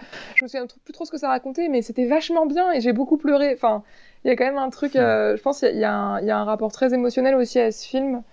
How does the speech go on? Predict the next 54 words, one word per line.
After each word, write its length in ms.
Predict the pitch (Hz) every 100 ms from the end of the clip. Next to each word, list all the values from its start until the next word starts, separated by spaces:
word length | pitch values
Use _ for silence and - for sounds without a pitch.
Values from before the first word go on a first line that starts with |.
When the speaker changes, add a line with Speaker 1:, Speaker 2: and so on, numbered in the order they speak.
| - - _ _ _ -
Speaker 1:
euh, 200 | 214 208
même 180 | 226 247
si 140 | -
on 40 |
n'a 120 | 233 220
pas 100 | 220
forcément 460 | 226 - 226 233
les, 360 | 240 220 208 202
les 160 | 202 196
détails 420 | 208 202 226 220
en 100 | 208
tête 300 | 220 226 226
et 40 |
tout, 140 | 202 233
même 100 | 214
si 120 | 220
on 40 |
l'a 140 | 208 196
pas 140 | 214
revu 320 | 214 220 220
récemment, 420 | 220 214 214 226
c'est 140 | 277 226
quand 80 | 208
même 80 |
un, 160 | 240 226
un 120 | 202
film 180 | 196 233
qui 100 | 240
a 60 | 214
marqué 400 | 196 214 - 247
des 160 | 220
enfants. 360 | 196 202 226 277 - - - - - -
Euh, 160 | 202 196
même 180 | 202 214
s'il 160 | -
n'a 80 | 208
pas 100 | 202
été 160 | 240 240
beaucoup 280 | 185 - 220
vu 100 | 233
au 80 |
cinéma, 380 | 226 - 214 220
je 60 | 247
pense 160 | 208 -
qu'il 180 | 190
a, 60 | 180
<laughs> 800 | 220 262 254 214 - - - -
il 80 | 214
a 80 | 208
pu 140 | 226
être 140 | 214
vu 200 | 190 208
après, 440 | 226 208 262 269 233
et, 340 | 190 185 185